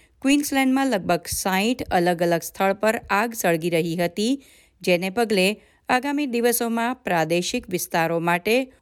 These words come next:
ઉચ્ચથી આત્યંતિક જોખમ હોવાનું જણાવાયું છે. બ્રિસ્બેનની પશ્ચિમે લગભગ ત્રણસો પચાસ લોકોને તેમના ઘર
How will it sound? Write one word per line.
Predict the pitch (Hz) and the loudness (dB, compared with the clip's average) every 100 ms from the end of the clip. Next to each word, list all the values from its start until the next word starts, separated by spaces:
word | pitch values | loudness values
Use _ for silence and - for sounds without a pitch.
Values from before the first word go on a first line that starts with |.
| _ | _
ઉચ્ચથી | - 233 - 240 233 247 | -2 -2 -2 -6 -4 -4
આત્યંતિક | - 190 190 262 254 254 262 208 | -2 -4 -2 -2 0 0 -2 0
જોખમ | 185 170 175 185 | 0 0 -2 0
હોવાનું | 180 180 190 240 | 2 2 0 -2
જણાવાયું | 226 185 165 160 160 160 | 0 2 2 2 0 -2
છે. | - 175 160 151 _ _ _ | -2 0 0 -2 _ _ _
બ્રિસ્બેનની | 185 180 196 202 202 | -2 0 0 0 -2
પશ્ચિમે | 196 185 185 208 196 233 254 _ _ - | -2 -2 -2 -2 0 -2 -4 _ _ 0
લગભગ | 196 196 254 | 0 2 0
ત્રણસો | 254 190 175 180 170 | 0 -2 0 0 0
પચાસ | 175 180 233 233 | 0 2 0 0
લોકોને | 226 214 214 208 214 240 254 _ _ - | -2 0 0 2 2 0 -4 _ _ -2
તેમના | 185 170 165 | 0 0 0
ઘર | 185 214 | 2 0